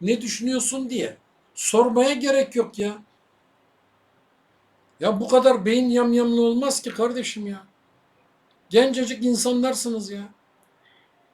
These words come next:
Siz nereden tövbe aldınız? Nerede istihareye yattınız? Nerede zikir çektiniz? Nasıl bu hale geldiniz ya?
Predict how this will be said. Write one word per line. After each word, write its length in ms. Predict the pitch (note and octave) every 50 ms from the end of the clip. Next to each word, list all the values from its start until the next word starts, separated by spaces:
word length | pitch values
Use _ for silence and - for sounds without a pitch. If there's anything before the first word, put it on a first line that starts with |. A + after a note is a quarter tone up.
| _ _ _ _ _ _
Siz 300 | - - - B3 B3+ A3+
nereden 500 | F#3+ F3+ F#3 G#3+ A#3 A#3 C4 C4+ C4+ -
tövbe 320 | - B3 C4 C4+ C4 C4 C4+
aldınız? 480 | C4 B3+ G#3+ B3+ B3 B3+ A#3 F#3+ D#3+
Nerede 300 | D#3 F3 G#3 A3 G#3+ B3+
istihareye 600 | B3+ A#3 - - B3+ A#3+ - B3 C4 C4 C4 B3+
yattınız? 600 | B3+ B3+ B3 B3 - - B3 A#3 A#3 A3 - - - _ _ _ _ _ _ _ _
Nerede 420 | D3+ D#3+ F#3 A3 A#3 A3 A3 C4+
zikir 420 | C4 A3 B3 C4 - - C#4 C4 -
çektiniz? 600 | - C4+ C4+ C4 - - B3 A3+ A3 - - - - _ _ _ _ _ _ _ _
Nasıl 380 | D#3+ F#3 G3+ G3 - C4 A3 A3+
bu 160 | B3+ A#3+ A#3+
hale 180 | C4 C4+ C4+
geldiniz 600 | C4+ A#3+ C4 B3+ A#3+ A3 A3 G#3+ G3+ G3 F#3 F3+
ya? 60 | G#3